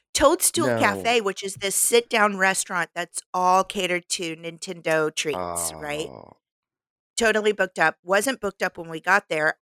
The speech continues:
Speaker 1: Uh, Mommy didn't realize you better get a reservation. So gonna have to do that another <laughs> day.
Speaker 2: Oh,
Speaker 1: It's just
Speaker 2: God.
Speaker 1: like
Speaker 2: You're going back just for Toadstool and Mario Kart. <laughs>
Speaker 1: No joke. No joke.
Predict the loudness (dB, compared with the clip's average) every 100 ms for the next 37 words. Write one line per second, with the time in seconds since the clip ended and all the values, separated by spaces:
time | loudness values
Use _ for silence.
0 | 0 0 2 2 2 2 -4 -6 -8 -4
1 | 0 2 2 0 -8 -2 -2 -2 -6 -6
2 | -2 -4 -6 -12 -20 -16 -16 -18 _ -14
3 | -12 -4 -2 2 2 2 -2 -8 -4 4
4 | 6 6 4 -6 -6 0 2 4 2 4
5 | 4 6 6 6 4 4 6 4 6 4
6 | 4 4 4 8 10 10 10 8 8 4
7 | 4 2 2 4 4 2 -2 0 2 4
8 | 2 0 -4 -2 -2 0 -2 -4 -6 -8
9 | -10 -16 _ -14 -12 -2 4 6 6 6
10 | 8 6 2 -6 -4 0 4 4 4 -2